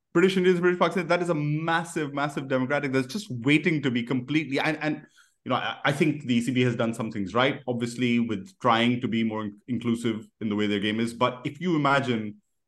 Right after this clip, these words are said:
private investment from I P L franchises, maybe even a P-, P S L franchise, Lahore Qalandars are, you know, about as ambitious as they come, if,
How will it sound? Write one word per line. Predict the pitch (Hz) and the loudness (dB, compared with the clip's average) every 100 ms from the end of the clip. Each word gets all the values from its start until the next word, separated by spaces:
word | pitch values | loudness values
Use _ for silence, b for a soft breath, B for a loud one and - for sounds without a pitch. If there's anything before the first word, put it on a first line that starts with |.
| _ - | _ 0
private | 139 135 | 2 4
investment | 135 117 110 - 107 95 | 4 4 2 0 -4 -4
from | 127 | 0
I | 107 101 | 0 0
P | 107 | 0
L | 92 | -2
franchises, | 101 87 90 92 107 | -2 -4 -4 -2 2
maybe | 175 233 | 4 6
even | 226 139 | 6 4
a | |
P-, | 117 123 123 123 | 2 2 2 2
P | 127 | 0
S | 117 | 2
L | 190 | -2
franchise, | 127 98 95 80 | -2 -2 -4 -4
Lahore | 104 123 151 | 0 0 2
Qalandars | 139 151 135 117 117 | 2 2 -2 0 0
are, | 110 104 | 0 0
you | 120 | -4
know, | 95 | -4
about | - 104 127 | -4 0 2
as | 131 | 4
ambitious | 120 107 123 127 107 | 2 0 -2 -4 -6
as | 104 | -4
they | 98 98 | -2 0
come, | 131 113 90 | 0 -2 -4
if, | 95 | -8